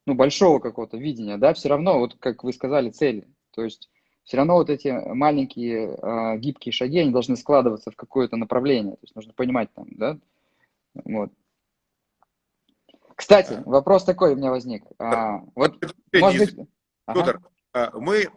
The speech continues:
Speaker 2: э, мы с тобой в одной лодке, мы понимаем друг друга.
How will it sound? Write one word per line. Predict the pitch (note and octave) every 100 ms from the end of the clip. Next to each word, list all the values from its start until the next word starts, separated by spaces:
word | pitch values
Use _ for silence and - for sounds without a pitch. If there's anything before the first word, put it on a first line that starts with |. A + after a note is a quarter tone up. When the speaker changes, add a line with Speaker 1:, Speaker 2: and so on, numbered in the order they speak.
| -
Speaker 2:
э, | B2 B2 B2
мы | F3+
с | -
тобой | D#3+ E3+
в | D#3+
одной | D#3 D#3
лодке, | D#3+ D3+ A#2+ - G#2+
мы | B2
понимаем | D3+ C#3+ D#3+ E3 C#3
друг | A#2+ C3
друга. | - F#3 D#3+ C3